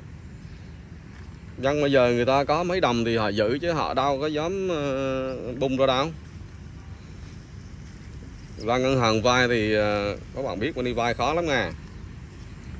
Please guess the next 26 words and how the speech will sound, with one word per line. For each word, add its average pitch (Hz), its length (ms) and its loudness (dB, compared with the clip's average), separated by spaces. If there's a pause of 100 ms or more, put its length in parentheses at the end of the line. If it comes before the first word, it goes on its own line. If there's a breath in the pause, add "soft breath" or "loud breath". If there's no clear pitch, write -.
(1800)
Nợ 110 200 4
xấu 165 260 6
của 151 120 6
ngân 151 200 6
hàng 127 180 6
hiện 113 160 2
bây 139 120 2
giờ 127 140 6
đang 135 180 6
rất 185 140 0
là 131 60 2
cao 135 240 4
rồi. 110 360 4 (1900)
Vừa 107 100 -6
rồi, 117 320 2
ờ, 110 120 4
thông 127 260 0
báo, 165 320 2
ờ, 131 520 0
gửi 101 220 0
đến 127 180 -2
với 160 100 -6
các 156 100 -6
bạn 82 120 -2
rồi 95 100 -4
đó. 123 180 -2